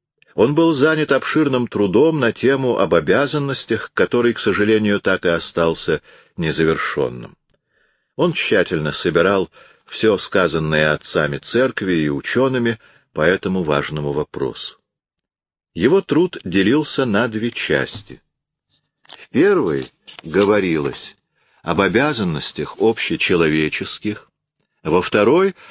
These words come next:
об обязанностях каждого человека в зависимости от общественного его положения. Общечеловеческие обязанности — суть великие обязанности.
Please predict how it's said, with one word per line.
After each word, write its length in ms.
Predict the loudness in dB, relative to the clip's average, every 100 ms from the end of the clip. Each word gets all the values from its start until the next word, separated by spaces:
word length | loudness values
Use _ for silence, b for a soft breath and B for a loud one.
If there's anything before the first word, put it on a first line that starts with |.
| B
об 200 | -2 0
обязанностях 920 | 2 2 2 -2 -2 -4 -4 -6 -6
каждого 540 | -2 -2 0 0 0 0
человека 680 | 0 2 4 2 0 -2
в 60 | 0
зависимости 840 | 0 2 0 -2 -4 -6 -2 -2 B B B B
от 180 | 0
общественного 880 | 0 -2 0 0 0 -4 -4 0 0
его 320 | 2 2 0
положения. 760 | 0 0 0 2 0 0 -6 -12 _ _ _ _ _ _ _ _ 2
Общечеловеческие 1400 | 2 2 -4 -2 0 2 4 2 0 -4 -10 -2 0
обязанности — 800 | 0 0 0 -2 -4 -6 -4 -2
суть 360 | -2 -2 -2 0
великие 800 | 2 4 4 0 0 -2 -2 -2
обязанности. 1000 | -4 -2 0 0 -2 -10 -12 -14 -16